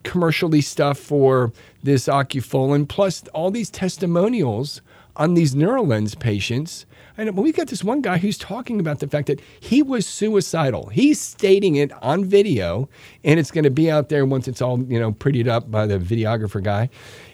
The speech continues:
And, uh, and all of his pain in his face,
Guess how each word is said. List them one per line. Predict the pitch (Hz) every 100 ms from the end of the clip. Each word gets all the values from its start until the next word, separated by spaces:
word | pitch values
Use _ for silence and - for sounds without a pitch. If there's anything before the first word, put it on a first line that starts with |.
| _ 165
And, | 170 170
uh, | 165 165 160 147 _ -
and | 175
all | 185 233
of | 233
his | 233 -
pain | - 180 202
in | 180
his | 139 -
face, | - 180 143 - -